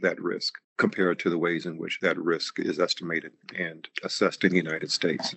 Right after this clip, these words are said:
as far as what is actionable, at what age to begin testing. So this book tries to bring all of these things together. It tries to bring the history of the Black Atlantic off the plantation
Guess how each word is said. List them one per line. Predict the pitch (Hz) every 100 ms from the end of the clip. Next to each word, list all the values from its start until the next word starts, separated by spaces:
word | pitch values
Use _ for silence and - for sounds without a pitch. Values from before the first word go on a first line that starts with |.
| 71
as | 85
far | - 80
as | 73 -
what | 85
is | 82 -
actionable, | 85 - 87 71 - _ _ _ -
at | 87
what | 92 87
age | 87
to | -
begin | 87 85 85
testing. | 82 90 85 - 73 _ _ _ _
So | - 120 104 104 - -
this | - 120 156 -
book | - - - 131 98 - - _
tries | - - 139 -
to |
bring | 110 123 107
all | 110 123
of | 120
these | 117 101
things | - 101 101
together. | - 107 98 92 78 - -
It |
tries | - 110 110 -
to | -
bring | 95 104 98 92 90 - _
the | - 95
history | 110 - 95
of | 87
the |
Black | 95 92 87
Atlantic | 95 92 87 -
off | 87 90
the | -
plantation | - 95 95 87 80 - 90